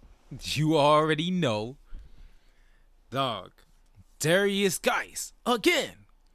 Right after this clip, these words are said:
What are you doing? Are you serious, my guy? Now, I hate to keep talking about Darius Geis. Okay, maybe not. <laughs> But, but damn, bro. He strangled his girlfriend to death.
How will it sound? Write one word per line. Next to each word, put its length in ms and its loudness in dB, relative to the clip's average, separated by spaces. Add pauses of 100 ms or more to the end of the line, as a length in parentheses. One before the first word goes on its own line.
(460)
What 320 4
are 40 6
you 340 8
doing? 760 10 (220)
Are 120 4
you 200 4
serious, 600 -2
my 200 0
guy? 480 -2
Now, 400 -6 (180)
I 60 -8
hate 260 -6
to 60 -16
keep 240 -8
talking 260 -4
about 320 -10 (400)
Darius 400 -4
Geis. 260 -4
Okay, 360 -4
maybe 340 -8
not. 220 -18 (280)
<laughs> 120 -4 (160)
But, 300 -4 (500)
but 260 -4
damn, 540 -2
bro. 380 -8 (1000)
He 180 -6
strangled 560 -2
his 220 -4
girlfriend 840 -4
to 120 -10
death. 300 -2